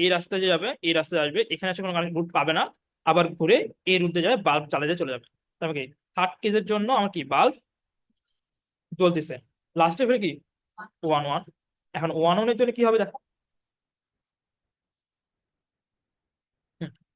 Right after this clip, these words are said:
ওয়ান ওয়ান যদি হয় তাহলে এটাও ওয়ান, এটা ওয়ান, তার মানে এটা পুরোটা কানেক্টেড না? পুরোটা কানেক্টেড। তুমি কারেন্ট এই রুট দিয়ে আসবে, আই কারেন্ট, কারেন্ট যাচ্ছে, কারেন্ট যাচ্ছে, এই দিক দিয়ে ঘুরে যখন এই সাইকেলটা পাবে, তখন সে এই সাইকেল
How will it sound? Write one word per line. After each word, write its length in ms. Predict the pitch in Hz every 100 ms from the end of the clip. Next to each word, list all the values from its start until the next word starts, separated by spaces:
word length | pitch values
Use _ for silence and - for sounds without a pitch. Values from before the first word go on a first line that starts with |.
| _ _ _ _
ওয়ান 140 | 185 208
ওয়ান 100 | 247
যদি 100 | 247 247
হয় 100 | 247
তাহলে 140 | 240 233
এটাও 220 | 170 220 220
ওয়ান, 120 | 226 196
এটা 120 | 175 170
ওয়ান, 120 | 127 -
তার 80 | 170
মানে 80 | 170
এটা 100 | 175
পুরোটা 160 | 196 196
কানেক্টেড 300 | 180 180 208
না? 60 | 277 - _ _ _ _ 240 - _ _ _ -
পুরোটা 180 | 180 170
কানেক্টেড। 260 | 139 135 - - _ -
তুমি 120 | 165 -
কারেন্ট 220 | 170 175 175 180
এই 60 | 180
রুট 120 | 185 165
দিয়ে 120 | 175
আসবে, 180 | 156 160 156
আই 60 | 147 147
কারেন্ট, 240 | 139 - _ _ _
কারেন্ট 240 | 143 143 143
যাচ্ছে, 300 | 135 135 - 113 135
কারেন্ট 220 | 139 139
যাচ্ছে, 280 | 135 131 - 202 - _ _ _
এই 80 | 156 156
দিক 80 | 175
দিয়ে 120 | 175
ঘুরে 120 | 160 196
যখন 120 | 180 170 -
এই 60 | 196 214
সাইকেলটা 320 | 202 208 220 147
পাবে, 180 | 175 254 - _ _
তখন 140 | 170 170
সে 60 | 175 -
এই 60 | 196 202
সাইকেল 220 | 196